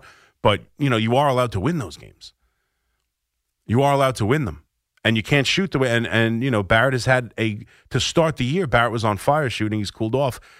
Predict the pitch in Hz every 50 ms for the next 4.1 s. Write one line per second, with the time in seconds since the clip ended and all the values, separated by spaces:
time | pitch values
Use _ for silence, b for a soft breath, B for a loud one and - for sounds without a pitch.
0 | B B B 110 110 - 110 107 - - 120 117 107 104 98 107 113 101 - -
1 | 107 110 - 104 - - 135 127 107 98 85 76 78 78 - - 78 - _ _
2 | _ _ _ _ _ _ _ _ _ _ _ _ _ _ _ _ - 131 170 180
3 | 175 180 180 185 185 196 202 202 190 175 160 151 - - 202 180 160 170 175 180
4 | -